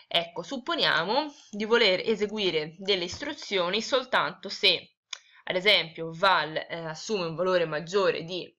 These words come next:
venti e val due assume un valore maggiore di cinquanta. Come dovrò scrivere? Dovrò scrivere if val è maggiore di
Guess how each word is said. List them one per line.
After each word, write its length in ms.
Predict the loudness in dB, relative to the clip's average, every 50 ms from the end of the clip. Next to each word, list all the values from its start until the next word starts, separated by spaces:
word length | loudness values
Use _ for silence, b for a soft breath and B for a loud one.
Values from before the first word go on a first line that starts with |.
| _ _ _
venti 640 | -6 -2 -2 -2 -2 -4 -8 -4 -2 -2 -2 -2 B B B B B B B B B
e 220 | 2 4 4 6
val 200 | 6 4 4 4
due 220 | 2 0 2 4 4
assume 440 | 4 4 0 -6 -10 -8 -6 -4 -4
un 120 | -4 -6 -8
valore 640 | -6 -2 0 2 2 2 4 4 2 2 0 -4 _ _
maggiore 440 | -6 -2 -2 -2 -2 -2 -4 -4 -4
di 100 | -6 -8
cinquanta. 800 | -10 -10 -12 -10 -6 -4 -4 -4 -4 -6 _ -2 -2 -2 -2 -8 _ -8
Come 220 | -4 -2 -2 -2
dovrò 240 | -2 -2 -2 -2 -4
scrivere? 600 | -6 -8 -10 -10 -10 -8 -8 -4 -4 -4 -4 -2
Dovrò 180 | 0 0 2 2
scrivere 440 | 0 -2 -4 -6 -4 -2 -2 -4 -4 -2
if 460 | 0 0 0 0 -2 -6 -10 -10 -10 -10 -10 -14 _ _ _ _ B B B B B B B B -2
val 440 | 4 4 6 6 6 4 0 -2 -4 -6 -8 -8 -8 _
è 100 | -4 -4 -2
maggiore 640 | -4 -4 -4 -2 0 2 4 4 4 2 2 -2 -6
di 540 | -10 -14 -8 -4 -2 -2 -2 -2 -4 -10 _